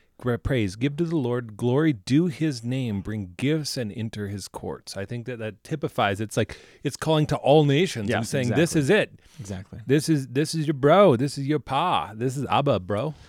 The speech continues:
Speaker 2: But it's also calling, and this goes back to our readings from last week, it's also calling Israel to acknowledge that the nations are also God's.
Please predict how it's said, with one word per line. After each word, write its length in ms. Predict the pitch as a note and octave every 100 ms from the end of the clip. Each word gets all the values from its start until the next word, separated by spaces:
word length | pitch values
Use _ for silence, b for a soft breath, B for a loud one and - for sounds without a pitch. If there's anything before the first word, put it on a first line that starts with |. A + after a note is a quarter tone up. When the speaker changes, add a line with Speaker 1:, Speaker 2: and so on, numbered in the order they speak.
| B -
Speaker 2:
But 120 | D#3
it's 140 | D3
also 340 | E3+ A3+ - E3
calling, 300 | A#2+ G#2 A#2+
and 80 |
this 100 | C3
goes 180 | - A#2
back 200 | G#2+ G2
to 80 | A2+
our 80 | G#2
readings 260 | G2 G2
from 180 | - G#2+
last 360 | A2 D#3+ F3+ -
week, 180 | E2 -
it's 140 | -
also 240 | D#3 F3+
calling 420 | F3 D#3 C3+ B2+ -
Israel 520 | F3+ F#3 C3 A#2 A2+
to 160 | D3 D3
acknowledge 640 | B2+ C#3 F#3 A3 D3+ B2+ B2
that 180 | -
the 60 | C#3
nations 560 | C#3 E3+ G#3+ F3 D3 C3
are 80 | C3+
also 280 | D3+ -
God's. 540 | E3 F3 E3 - -